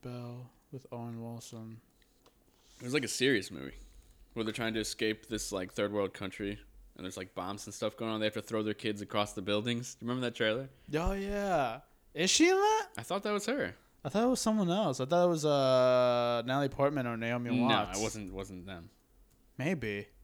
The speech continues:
Speaker 1: I don't know.
Speaker 2: Let's
Speaker 1: I'll
Speaker 2: just, now, now I have to find out.
Speaker 1: Yeah, her name is Lake Bell, if you need to. But, uh, what else? What else do we need to talk about, uh, as far as, like
Speaker 2: Well, I wasn't fully done with Batman.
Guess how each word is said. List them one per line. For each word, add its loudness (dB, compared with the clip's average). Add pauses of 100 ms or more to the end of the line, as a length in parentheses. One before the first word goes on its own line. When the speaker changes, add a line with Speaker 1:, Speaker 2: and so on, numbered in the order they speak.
(280)
Speaker 1:
I -8
don't -2
know. -2 (1080)
Speaker 2:
Let's 0
Speaker 1:
I'll 4
Speaker 2:
just, -10
now, 2
now 2
I 4
have 0
to -18
find -4
out. -14 (240)
Speaker 1:
Yeah, -6 (180)
her -8
name -6
is -12
Lake -8
Bell, -8 (420)
if -16
you -10
need -14
to. -12 (680)
But, 6
uh, 4
what -2
else? 2
What 8
else 8
do 4
we 6
need 2
to 4
talk 0
about, -4 (540)
uh, -2
as -10
far -2
as, -4
like -6
Speaker 2:
Well, 8
I 8
wasn't 2
fully 6
done 4
with -2
Batman. 0